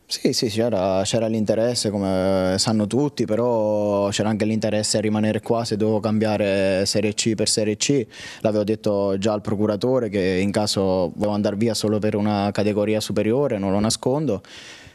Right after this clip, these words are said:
Per fortuna sono rimasto qua, i risultati si stanno vedendo e ora che sono tornato mi godo il momento.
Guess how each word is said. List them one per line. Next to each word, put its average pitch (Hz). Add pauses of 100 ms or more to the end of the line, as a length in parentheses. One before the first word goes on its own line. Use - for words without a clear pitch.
(220)
Per 139
fortuna 131
sono 120
rimasto 120
qua, 151
i 127
risultati 113
si 107
stanno 123
vedendo 135
e 104
ora 113
che 120
sono 117
tornato 117
mi 107
godo 107
il 107
momento. 110